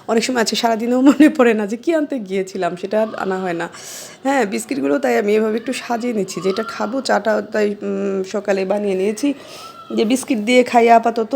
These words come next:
চিড়া মুড়ি এগুলো আনতে হবে। তো আকাশের অবস্থাও ভালো না, বাইরে যেতে ভালো লাগে না, মনে হয় কি,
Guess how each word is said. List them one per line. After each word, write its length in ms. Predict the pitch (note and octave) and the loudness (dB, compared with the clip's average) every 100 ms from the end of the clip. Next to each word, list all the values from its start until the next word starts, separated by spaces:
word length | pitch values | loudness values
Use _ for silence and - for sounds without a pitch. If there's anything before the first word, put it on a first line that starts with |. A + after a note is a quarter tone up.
| C#4 | 0
চিড়া 260 | C#4 A#3+ A#3+ | 0 2 2
মুড়ি 240 | A#3 A3+ | 2 0
এগুলো 200 | A3 A3 A3+ | 0 0 0
আনতে 260 | A3+ A3 | 0 -2
হবে। 260 | A3+ A#3 C4 F3+ D#3+ - _ - - | -2 4 4 4 -2 -16 _ -20 -2
তো 40 | A#3 | 4
আকাশের 360 | G#3 A3+ A3 A3+ | 4 2 -4 -4
অবস্থাও 380 | G3+ G3+ - G#3 | -4 -6 -6 -4
ভালো 200 | G3+ F#3 | -4 -4
না, 120 | F#3 F3+ - - - | -6 -8 -16 -20 -2
বাইরে 220 | - B3 B3+ | 4 6 6
যেতে 220 | B3 A#3 | 2 2
ভালো 220 | A3+ A#3 G#3 | 2 4 2
লাগে 240 | F#3 F#3 | 2 0
না, 100 | F3+ | -2
মনে 240 | F#3 A3+ A#3 | -2 -2 -2
হয় 220 | A#3+ B3 | -2 -2
কি, 180 | C4+ | -4